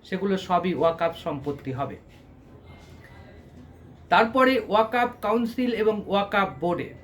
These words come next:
ওয়াকফ বোর্ডে আধিকারিক ছাড়াও ওয়াকফ বোর্ডের সদস্য অমুসলিম সম্প্রদায়ের পক্ষ থেকে হবে, ওয়াকফ কাউন্সিলের অমুসলিম সম্প্রদায়ের পক্ষ থেকে হবে আধিকারিক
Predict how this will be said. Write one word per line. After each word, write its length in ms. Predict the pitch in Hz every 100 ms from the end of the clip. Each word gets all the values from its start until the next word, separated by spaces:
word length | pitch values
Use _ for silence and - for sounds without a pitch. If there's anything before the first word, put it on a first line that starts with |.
| - - - - - 170
ওয়াকফ 440 | 226 233 262 254 185
বোর্ডে 320 | 220 226 262 277 - - - - - - -
আধিকারিক 680 | 180 208 262 254 254 262 -
ছাড়াও 460 | - 202 208 185 - - - - -
ওয়াকফ 380 | 170 208 240 240 190
বোর্ডের 280 | 233 226 214 -
সদস্য 600 | 196 190 226 - 240 262 - - -
অমুসলিম 600 | 165 208 240 240 233 220
সম্প্রদায়ের 680 | 220 208 196 196 190 185 180
পক্ষ 300 | 175 - -
থেকে 320 | - - 147 147
হবে, 280 | 147 110 - - - - - - 156
ওয়াকফ 420 | 214 220 254 247 -
কাউন্সিলের 680 | 226 233 269 - 240 120 92 - - -
অমুসলিম 580 | 175 214 247 240 247 233
সম্প্রদায়ের 680 | 226 208 202 202 196 190 185
পক্ষ 300 | 180 - 175
থেকে 280 | 175 165 156
হবে 280 | 143 139 113 -
আধিকারিক 600 | 165 220 226 202 190